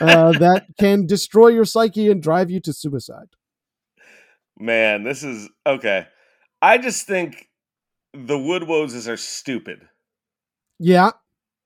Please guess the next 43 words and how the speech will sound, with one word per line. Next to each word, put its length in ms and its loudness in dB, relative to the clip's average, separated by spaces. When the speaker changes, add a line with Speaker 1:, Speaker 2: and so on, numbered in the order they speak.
Speaker 2:
And 160 2
Speaker 1:
Now, 60 6
Speaker 2:
I 40 4
Speaker 1:
does 160 4
Speaker 2:
think 80 6
Speaker 1:
that 100 2
make 220 0
them 300 -4
more 320 6
vulnerable 680 2
or 120 2
less 340 2
vulnerable? 580 -12
Speaker 2:
I 260 4
think, 440 -6
I, 160 2
I, 340 2
I 20 4
don't 180 0
thi-, 60 -2
I 100 -2
mean, 260 -4
the, 220 -6
either 220 -2
way, 180 0
they 120 -2
weren't 180 -6
gonna 140 -12
be 140 -12
taking 360 -10
a 60 -12
test 400 -4
like 160 -6
those 180 -12
kids 240 -8
who 60 -16
stabbed 340 -2
their 120 -4
eyeballs 440 -4
out 320 -2
with 140 -16
the 80 -18
painting. 440 -10